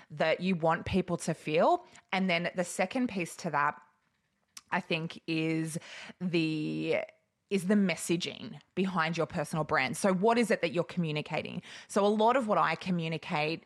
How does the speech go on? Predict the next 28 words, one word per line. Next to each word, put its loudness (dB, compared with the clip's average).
is 4
around 0
building 6
your 6
personal 2
brand 2
for 6
your 6
career 2
or 2
business, 4
because -4
you -2
do 0
need 0
a 0
personal -4
brand 0
for -2
both. 2
Um, 2
so 2
the, 4
the 0
messaging 2
behind 2
that 2
is -2